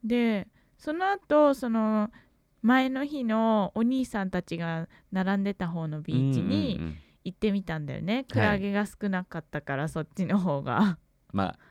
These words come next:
Speaker 2: からっていうか、なんか、かなって思ったから見に行ったよね。
Speaker 1: まあね、そう、見に行って、そっちはクラゲが少なくて、いっぱい遊んでる人たちがいて、で、そっちで泳いだ。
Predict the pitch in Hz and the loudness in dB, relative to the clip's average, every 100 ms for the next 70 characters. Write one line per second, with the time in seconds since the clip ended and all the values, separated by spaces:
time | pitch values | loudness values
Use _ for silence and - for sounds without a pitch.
0 | _ - 165 156 104 - - 104 92 - | _ 0 4 4 4 -2 -4 0 0 -4
1 | _ _ - 98 87 80 90 87 82 - | _ _ -4 2 2 2 -2 -2 -4 -6
2 | _ _ _ _ - 117 104 117 143 156 | _ _ _ _ -2 0 4 6 6 2
3 | - 92 95 107 - 90 80 76 202 190 | 0 0 2 -2 -2 -4 -4 -2 0 -2
4 | 175 175 196 - 214 220 202 180 170 - | -2 -4 -4 -2 -2 -2 -4 -6 -8 -4
5 | 294 277 208 - - - 277 - 294 262 | -2 -2 -4 -12 -20 -10 -8 -2 -2 0
6 | 240 233 226 226 233 233 175 233 233 233 | 0 0 -2 -4 -4 -4 -8 -8 -8 -10
7 | _ - 254 247 214 202 202 - 220 214 | _ 0 2 2 0 -6 -10 -4 0 0
8 | 220 233 220 214 214 226 - 214 165 165 | -2 -4 -8 -6 -6 -8 -8 -10 -8 -8
9 | - 151 147 - - 240 214 165 _ _ | -8 -8 -8 -10 -6 -4 -4 -6 _ _
10 | _ _ _ _ _ _ _ - 381 - | _ _ _ _ _ _ _ 0 0 0
11 | _ _ _ _ 277 - 262 220 170 165 | _ _ _ _ -2 0 0 0 0 0
12 | 165 156 139 | -2 -2 -6